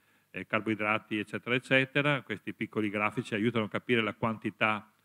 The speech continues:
eh, eh, di, di, ovviamente, di conversione di acqua, di mangime. Vedete i disegni rendono più di tante parole,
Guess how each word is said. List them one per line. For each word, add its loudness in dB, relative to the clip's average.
eh, -2
eh, -4
di, -2
di, -4
ovviamente, -4
di -8
conversione -6
di -2
acqua, -2
di 0
mangime. -4
Vedete -6
i 0
disegni 6
rendono 4
più 4
di 0
tante -4
parole, 4